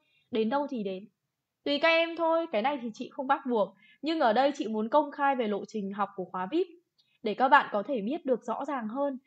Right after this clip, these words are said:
Và đương nhiên khi mà giúp cho các bạn ôn tập về cái phần nghị luận văn học ở đây ấy, bên cạnh là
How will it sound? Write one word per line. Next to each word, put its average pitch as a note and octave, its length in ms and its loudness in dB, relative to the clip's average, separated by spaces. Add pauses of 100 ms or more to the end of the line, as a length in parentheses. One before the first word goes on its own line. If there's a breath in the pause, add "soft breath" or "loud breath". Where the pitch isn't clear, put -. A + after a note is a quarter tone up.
(220 soft breath)
Và A#3+ 120 4
đương E4 240 2
nhiên E4+ 280 0
khi F4 200 2
mà C#4 140 2
giúp D#4 200 -6
cho D#4 100 -2
các D#4+ 160 0
bạn D#4 240 4
ôn D4 280 4
tập B3+ 200 2
về G3+ 80 -2
cái G3 200 -6
phần B3 160 -2
nghị A3+ 140 -6
luận A3 200 -4
văn C#4 140 -6
học C4 180 -4
ở F#3+ 80 -2
đây C4 220 0
ấy, F#4 120 -2 (300 soft breath)
bên D#4+ 200 0
cạnh G#3+ 140 -2
là G#3+ 100 0